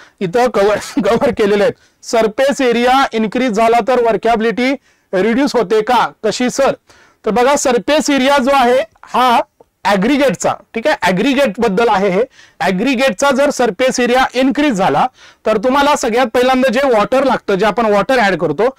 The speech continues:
ते सगळ्यात पहिल्यांदा काय करतं, ॲग्रिगेटला पूर्ण, पूर्णपणे wet करून टाकतं, सरफेसला पूर्ण त्याच्या wet करून टाकतं,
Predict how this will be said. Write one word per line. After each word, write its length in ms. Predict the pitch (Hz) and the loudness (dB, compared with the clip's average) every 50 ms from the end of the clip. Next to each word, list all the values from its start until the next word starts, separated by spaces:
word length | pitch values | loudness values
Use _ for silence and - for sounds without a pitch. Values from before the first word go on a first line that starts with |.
| - - - _ | -10 -20 -8 _
ते 60 | - 214 | -4 -2
सगळ्यात 280 | - 254 226 277 294 | 0 0 0 0 0
पहिल्यांदा 380 | 226 254 277 277 277 269 269 269 | 0 -2 0 0 0 0 0 0
काय 180 | 254 269 269 | 0 0 0
करतं, 300 | 262 220 247 233 185 262 | 0 0 -2 0 0 0
ॲग्रिगेटला 540 | 247 214 202 185 214 220 208 233 185 240 247 | 0 2 2 0 0 0 0 0 0 0 0
पूर्ण, 360 | 233 - - 220 208 208 240 | -2 0 -2 -2 0 0 0
पूर्णपणे 720 | 247 233 - _ - - 226 233 233 247 247 208 247 254 262 214 | 0 -2 -4 _ -8 -4 -2 0 0 0 0 0 0 0 2 2
wet 220 | 190 202 202 - | 2 0 -2 -2
करून 240 | - 214 185 185 175 | -2 -2 0 0 0
टाकतं, 320 | 156 139 - _ - - - | -2 -4 -4 _ -10 -12 -12
सरफेसला 580 | - - - 214 196 185 - 240 240 - 240 233 | -8 -4 -2 -2 -2 0 -2 -2 -2 0 0 0
पूर्ण 280 | 196 240 220 208 214 214 | 0 0 -2 -2 0 0
त्याच्या 260 | 190 208 - 254 262 240 | 0 0 0 0 0 2
wet 180 | 196 190 175 | 0 -2 -2
करून 240 | - 180 170 156 147 | -2 -2 -2 -2 -2
टाकतं, 280 | 147 143 - _ - | -2 -4 -4 _ -10